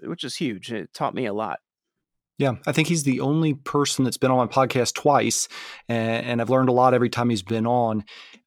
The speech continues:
Speaker 2: One of the things that you said that reminded me about that relationship was, you know, you called yourself the vocal guy. And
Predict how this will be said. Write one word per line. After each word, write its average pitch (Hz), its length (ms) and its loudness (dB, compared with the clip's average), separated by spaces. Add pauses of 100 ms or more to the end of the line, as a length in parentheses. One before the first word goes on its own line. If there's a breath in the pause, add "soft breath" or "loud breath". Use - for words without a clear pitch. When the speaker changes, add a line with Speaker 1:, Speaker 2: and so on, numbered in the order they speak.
Speaker 2:
One 147 320 0
of 160 60 0
the 139 60 4
things 127 260 2
that 107 160 -4
you 139 120 4
said 120 340 2
that 113 160 0 (180)
reminded 127 500 2
me 123 80 4
about 117 220 2
that 110 160 0
relationship 113 760 0
was, 113 180 0 (440 loud breath)
you 123 100 -2
know, 113 60 -2
you 113 100 0
called 139 300 2
yourself 123 400 2
the 117 60 -4
vocal 135 360 4
guy. 110 340 0 (520 loud breath)
And 117 420 0